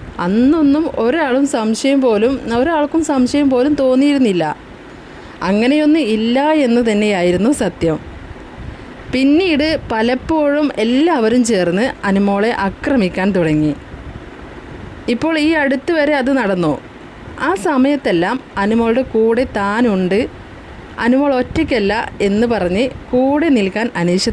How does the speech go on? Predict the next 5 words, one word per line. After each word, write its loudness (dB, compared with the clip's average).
തയ്യാറായിരുന്നു. 0
അനുമോളോട് 2
ക്രഷാണെന്ന് 0
പറഞ്ഞതിന് 2
ശേഷം 0